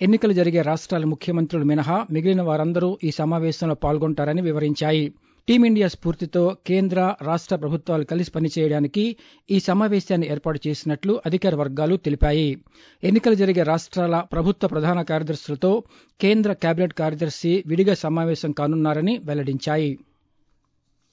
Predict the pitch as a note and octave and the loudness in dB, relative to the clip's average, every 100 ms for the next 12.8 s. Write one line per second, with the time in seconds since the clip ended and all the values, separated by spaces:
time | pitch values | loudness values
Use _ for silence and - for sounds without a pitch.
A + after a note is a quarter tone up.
0 | _ _ _ _ _ _ _ - F#3 G3 | _ _ _ _ _ _ _ -10 0 2
1 | A#3+ - A#3 F#3 - E3+ F3+ G3 - - | 2 0 0 0 0 2 2 2 -2 0
2 | A3 A3+ G#3 F#3 E3+ D#3+ D#3+ D#3 D#3+ F#3+ | 2 4 2 2 2 2 0 0 0 0
3 | A3+ D#3+ D#3 F3 D3+ E3 D#3+ E3+ F3 F#3 | 0 0 0 2 0 -2 -2 0 0 0
4 | D#3+ D3 D3 - D3+ D3+ D#3 C#3+ - _ | 0 0 -2 -4 -2 0 0 -2 -6 _
5 | E3+ G3 G#3 F#3+ E3+ D3+ D#3 E3 E3+ E3+ | -2 0 2 0 0 0 0 0 -2 -2
6 | D3+ F3+ F#3+ F3 C#3+ D3+ D3 F3 - - | -4 -2 -2 -4 -2 -2 0 -2 -4 -4
7 | F#3+ G#3 F#3+ E3+ D3+ D#3 D#3 D3 D3 D3 | -2 0 0 0 0 0 -2 -4 -6 -6
8 | D3+ D3 D3+ G#3 B3 - - - - A#3+ | -4 -2 0 0 -4 -12 -20 -18 -2 -2
9 | - - F#3+ G#3+ - F#3 F#3 G3+ E3+ D#3 | -2 -2 -2 -2 -4 -4 -2 0 -2 -4
10 | F#3+ F3 E3 E3 D#3+ F3 D#3+ C#3+ D3+ D3 | -4 -2 -4 -4 -6 -4 -4 -4 -4 -4
11 | D#3 D3+ E3 D3+ - - - - F#3 A3 | -4 -2 -2 -4 -6 -18 -16 -2 0 0
12 | G#3 F#3 - D#3+ D3+ F3 G3+ | 0 -2 -2 -2 0 0 -2